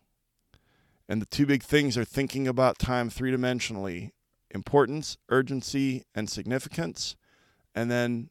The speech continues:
that focus funnel. And so here's your call to action. The, um, in the show notes at the private school leader dot com slash episode sixty-one, you can print,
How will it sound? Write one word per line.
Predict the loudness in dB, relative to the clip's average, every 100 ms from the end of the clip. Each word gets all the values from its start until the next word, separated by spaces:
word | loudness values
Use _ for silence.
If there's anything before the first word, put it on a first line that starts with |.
| _
that | -4 -2
focus | -4 -4 -6
funnel. | -6 -6 -4
And | -6
so | -2 -2
here's | 2 0 0
your | 2
call | 4 4
to | 2
action. | -2 -2 -8 -12 -16 _ _ -20 _ _ _ 2
The, | 6 6 6 4 -2 _ _ _ _ _ _
um, | -16 -14 -18 -20 _
in | -2 0
the |
show | 2 4 6
notes | 6 4 2 -6 0
at | -2
the | -2
private | 0 0 0
school | -4 -4
leader | 0 0 0 -4 -12 _ _ _ _
dot | -4 -4
com | -2 0 2 0
slash | 0 0 0
episode | -4 -6 -2 -2 -2 -6
sixty-one, | -10 -8 -8 -4 0 2 0 -6 _ _ _ _ _ _ _ _ _ _
you | -4
can | -4 -6
print, | 0 2 2